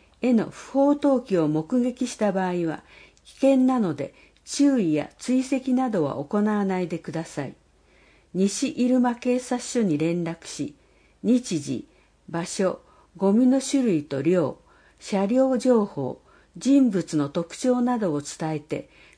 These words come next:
行為者の特定を依頼してください。不法投棄者が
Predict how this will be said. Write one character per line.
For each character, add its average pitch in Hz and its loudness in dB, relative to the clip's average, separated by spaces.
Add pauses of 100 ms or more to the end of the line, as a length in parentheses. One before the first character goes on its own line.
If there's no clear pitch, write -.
行 247 4
為 262 0
者 196 -2
の 151 0
特 156 -8
定 226 2
を 202 -2
依 165 0
頼 190 0
し 202 -8
て 180 -8
く - -10
だ 160 -6
さ - -8
い。 - -12 (1040)
不 226 2
法 269 6
投 269 4
棄 262 -14
者 165 -2
が 147 -4